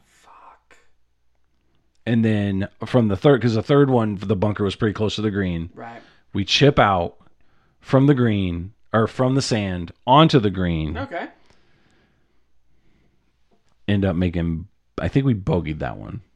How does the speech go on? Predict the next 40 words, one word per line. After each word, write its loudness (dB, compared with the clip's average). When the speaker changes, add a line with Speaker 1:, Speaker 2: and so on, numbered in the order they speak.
Speaker 1:
You, -16
you -10
only -2
bogey -2
with -6
two 2
in -2
the -8
sand? -10
Speaker 2:
Three 8
in 2
the -2
sand. -6
Speaker 1:
Oh, 2
th-, -14
Speaker 2:
We 8
played 4
all 8
the 2
Speaker 1:
how 2
Speaker 2:
shots. 6
Speaker 1:
is 0
it 2
a -2
par 2
five -2
and -8
you -12
hit -8
two 0
Speaker 2:
Yeah. 4
Speaker 1:
or -2
three -6
in -8
the -6
sand? -8
Speaker 2:
One 6
in 8
the 6
sand, -2